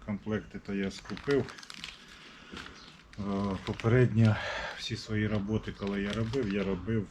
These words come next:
на, на гелі, в мене були на вісім. На десять я не ставив, але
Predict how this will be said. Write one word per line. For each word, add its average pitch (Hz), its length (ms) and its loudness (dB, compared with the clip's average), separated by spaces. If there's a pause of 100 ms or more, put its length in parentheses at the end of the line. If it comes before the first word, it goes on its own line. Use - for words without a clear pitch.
на, 98 640 -2 (760)
на 101 60 -4
гелі, 95 300 0
в 104 60 -2
мене 95 220 0
були 98 300 -2
на 92 140 2
вісім. 80 340 -6
На 90 100 -8
десять 92 420 -8
я - 80 -4
не 104 100 -4
ставив, 113 500 -2
але 98 300 -4